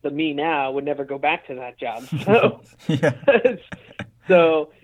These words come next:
Speaker 1: you know, constantly self-developing, I think, is the most critical element of suc-, being successful. You know, you re-, you see all this
Speaker 2: Mm-hmm.
Speaker 1: stuff on, like, these are the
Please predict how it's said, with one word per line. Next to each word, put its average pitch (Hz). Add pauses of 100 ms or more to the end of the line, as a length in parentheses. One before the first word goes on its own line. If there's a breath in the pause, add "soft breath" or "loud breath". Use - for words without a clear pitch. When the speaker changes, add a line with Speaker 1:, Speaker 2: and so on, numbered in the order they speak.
Speaker 1:
you 175
know, 160
constantly 175
self-developing, 139
I 131
think, 151
is 131
the 127
most 135 (160)
critical 139
element 135
of 123 (120)
suc-, 123 (280)
being 135 (100)
successful. 123
You 127
know, 131
you 139
re-, 151
you 170
see 196
all 170
this 113
Speaker 2:
Mm-hmm. 98
Speaker 1:
stuff 156 (720)
on, 143
like, 135
these 165
are 147
the 143